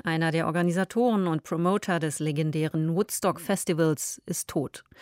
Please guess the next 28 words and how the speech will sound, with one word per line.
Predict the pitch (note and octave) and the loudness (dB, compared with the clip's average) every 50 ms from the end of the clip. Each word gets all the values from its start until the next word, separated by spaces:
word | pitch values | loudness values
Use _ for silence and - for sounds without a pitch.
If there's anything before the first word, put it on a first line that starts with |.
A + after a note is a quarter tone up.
| - - - - - - - - _ | -20 -20 -20 -20 -20 -20 -20 -20 _
Er | - F3 F3 | 0 2 4
sei | D#3 F3+ F#3+ A3 | 4 4 4 4
in | A3+ G#3 | 4 4
einer | F#3 F#3 F3+ F3 | 4 4 2 2
Klinik | E3+ - - G#3 A3 A3 G3+ | 0 0 2 4 4 4 4
in | - F#3 | 4 4
New | F3+ | 4
York | F3+ F3 E3+ F3+ G3+ G3 - - - - | 6 6 6 4 4 2 0 -4 -2 0
an | E3+ E3 | 2 2
den | D#3+ D#3+ | 2 2
Folgen | D3+ - - F3+ F3 E3+ E3 E3 D#3 | 0 0 4 6 6 6 6 4 2
einer | - D#3 D#3 D#3 D3+ | 2 0 2 0 0
Krebserkrankung | - - - G#3 - - - E3 D#3+ - - E3 D#3 C#3+ - D3 D3 D3 | -2 -2 -6 -4 -4 -4 -6 -6 -8 -4 -4 -2 -2 -2 -2 -2 -2 0
gestorben, | C#3+ D3+ - - - D#3+ D#3 D3+ D#3 C#3 B2+ - - - - - - - _ _ | 0 -2 -2 0 2 2 2 2 2 -2 -4 -6 -8 -20 -20 -20 -20 -20 _ _
teilte | - - D#3 D3 - - | -6 -4 -2 -2 -2 -2
Michael | D3 C#3 C#3 C#3 - D#3+ | -2 0 0 0 -2 -4
Pignotta, | C#3 - E3+ E3 D#3+ F3 F#3+ F#3+ - G3 F3 E3+ E3 D#3+ | -4 -2 0 2 2 2 2 4 4 6 6 6 6 4
ein | - - - D#3 D#3 D3+ C#3+ | 2 -2 -2 0 0 0 -2
Sprecher | - - - - G3+ G3 - F3 | -4 -10 -4 -4 -4 -2 0 -4
von | D3 - D#3+ D3 C#3+ | -2 -2 -2 -2 0
Langs | C#3+ C#3+ C#3+ C#3+ - | 0 0 -2 -2 -4
Familie, | - E3+ D#3+ E3 E3+ E3 D3+ C#3+ C#3 B2+ B2 | -2 0 2 2 2 2 2 2 0 0 -2
mit. | - B2+ C3+ - - - - _ _ _ _ _ - - - - - - _ _ | -2 -4 -6 -6 -8 -14 -14 _ _ _ _ _ -20 -20 -20 -20 -20 -20 _ _
Lang | - E3 D#3+ E3 E3 D#3+ | -2 0 2 2 2 2
wurde | D#3 D3+ D3+ D#3 D#3 C#3+ | 2 0 0 0 0 -2
siebenundsiebzig | C3 C#3+ D#3 D3+ D3 C#3+ C3+ C3+ _ - - E3 E3 - | 0 0 0 2 2 0 -2 -6 _ -6 -6 -6 -4 -2
Jahre | F3+ D#3 C3+ B2+ C3+ - - | -2 -2 -2 -4 -6 -8 -8
alt. | - - - - - | -8 -10 -10 -12 -14